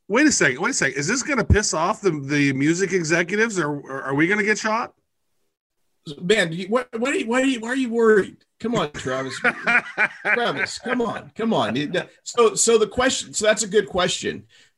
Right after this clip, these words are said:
Speaker 2: You know, I, I look at this from the beginning as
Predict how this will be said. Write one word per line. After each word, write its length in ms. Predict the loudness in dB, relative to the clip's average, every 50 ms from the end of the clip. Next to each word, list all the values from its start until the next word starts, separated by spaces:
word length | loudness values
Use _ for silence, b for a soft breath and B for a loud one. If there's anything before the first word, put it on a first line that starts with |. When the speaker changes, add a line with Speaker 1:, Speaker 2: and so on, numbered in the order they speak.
| _ -6
Speaker 2:
You 120 | -4 0
know, 100 | 2 2
I, 100 | 2 2 2
I 100 | 0 0
look 280 | 2 2 0 0 0 -2
at 120 | -6 0
this 460 | 4 4 4 4 4 0 -4 -6 -10 _ _ -12 -12 -8 -2
from 140 | 0 0 2
the 80 | 2
beginning 720 | 0 -2 -2 -2 0 0 2 2 2 0 0 -2 -4 -6 -4
as 500 | -2 0 2 2 2 2 0 -2 -6 -10